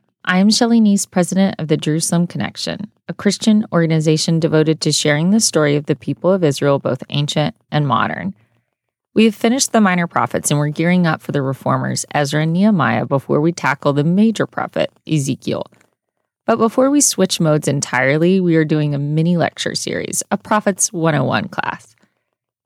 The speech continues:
Last week, we discussed the institution of the prophetic office.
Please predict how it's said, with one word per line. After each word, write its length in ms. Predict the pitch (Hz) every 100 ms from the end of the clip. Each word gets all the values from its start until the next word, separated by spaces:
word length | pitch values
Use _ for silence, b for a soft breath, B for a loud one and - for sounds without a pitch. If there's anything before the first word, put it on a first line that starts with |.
| -
Last 260 | 202 262 285
week, 160 | 262 -
we 100 | 202
discussed 440 | 196 - 175 -
the 120 | 165
institution 840 | 165 - 151 - 170 - 190 196 -
of 100 | 151
the 100 | 156
prophetic 460 | 151 139 143 131 123
office. 560 | - - - - -